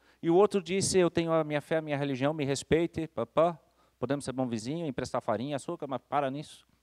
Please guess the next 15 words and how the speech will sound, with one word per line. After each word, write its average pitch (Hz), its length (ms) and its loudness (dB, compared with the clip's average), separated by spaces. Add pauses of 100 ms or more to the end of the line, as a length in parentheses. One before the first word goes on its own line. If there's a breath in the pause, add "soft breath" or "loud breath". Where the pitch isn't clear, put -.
tá - 80 -10
bom?" 117 240 -2 (1120)
E 127 60 -8
daí 135 80 -2
a - 20 -2
gente, 135 200 -12
pá. - 280 -18 (1300)
Jesus 202 500 0
aqui, 233 420 -2 (300 soft breath)
claro, 240 640 0
eles 170 180 -6
foram 247 300 -4
enviados 196 480 -4
para 165 180 -2
isso. 101 600 -8